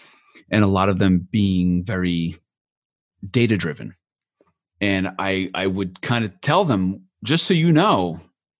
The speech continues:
I'm not data-driven." <laughs> You know, and it was like, "That, that might not be a good fit for you because I follow my gut a lot, and that's what led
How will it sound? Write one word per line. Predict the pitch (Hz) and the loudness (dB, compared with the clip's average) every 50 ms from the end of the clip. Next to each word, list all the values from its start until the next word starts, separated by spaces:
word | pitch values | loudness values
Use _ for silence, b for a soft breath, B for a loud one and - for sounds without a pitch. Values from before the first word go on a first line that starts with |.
| _ _ _ _ _ _ _ _ _ _ | _ _ _ _ _ _ _ _ _ _
I'm | - 110 123 143 | 0 2 4 6
not | 147 147 139 110 - | 6 4 4 2 2
data-driven." | 135 143 143 127 98 - 87 71 - 62 71 - - | 2 4 4 4 2 2 -2 -4 -6 -10 -12 0 2
<laughs> | 170 - - 170 - - - - 175 180 B B B B B B B 220 202 190 - | 2 4 4 4 2 4 2 0 0 0 B B B B B B B -8 -6 0 4
You | 135 | 4
know, | 135 127 131 135 | 6 6 4 2
and | - 123 127 | 2 4 4
it | 127 | 6
was | 120 120 117 113 | 6 6 4 4
like, | 120 104 101 95 - - | 4 2 2 0 -4 -6
"That, | - 131 131 131 127 - - | -2 0 2 2 2 0 0
that | 127 131 143 | 0 0 2
might | 143 151 151 156 151 | 4 4 4 6 6
not | 151 147 - | 4 2 2
be | - 127 110 | 2 2 2
a | 107 | 2
good | 98 113 98 - | 2 0 -2 -2
fit | - - 160 147 - | 0 -2 -2 -2 -4
for | - - 95 | -4 -4 -2
you | 90 85 82 82 85 90 - _ _ _ _ _ _ _ _ - | -2 -2 -2 -4 -8 -10 -14 _ _ _ _ _ _ _ _ -4
because | 110 95 - 107 95 90 87 85 82 - - - - _ _ _ _ _ _ _ _ _ _ _ _ _ 90 | -4 -2 0 -2 0 0 -2 -4 -6 -8 -12 -16 -20 _ _ _ _ _ _ _ _ _ _ _ _ _ -10
I | 90 | -6
follow | - - 131 113 98 92 | -2 0 0 0 0 0
my | 87 82 78 | -2 -4 -6
gut | 82 110 110 - 117 135 - | -8 -8 -4 -2 0 0 0
a | 101 104 | -2 -4
lot, | 95 87 82 78 78 78 - _ - | -6 -6 -6 -8 -10 -12 -12 _ -8
and | 101 95 87 85 82 80 82 - - _ _ _ _ | -6 -4 -4 -4 -4 -6 -8 -12 -18 _ _ _ _
that's | 104 110 104 98 - - - | -6 -4 -4 -4 -6 -6 -6
what | 113 - - | -6 -6 -6
led | 87 90 90 98 95 92 90 87 82 92 90 | -8 -8 -6 -4 -4 -4 -4 -4 -6 -10 -14